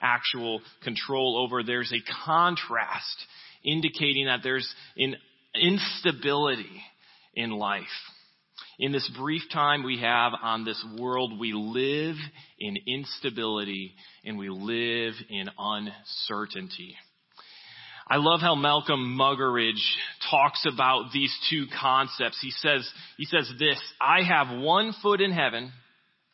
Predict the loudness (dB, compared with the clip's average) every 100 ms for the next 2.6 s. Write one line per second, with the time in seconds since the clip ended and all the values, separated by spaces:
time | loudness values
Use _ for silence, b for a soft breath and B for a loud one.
0 | _ _ _ B B 0 0 2 4 4
1 | 4 4 6 6 6 4 4 0 -2 -2
2 | -2 2 4 4 4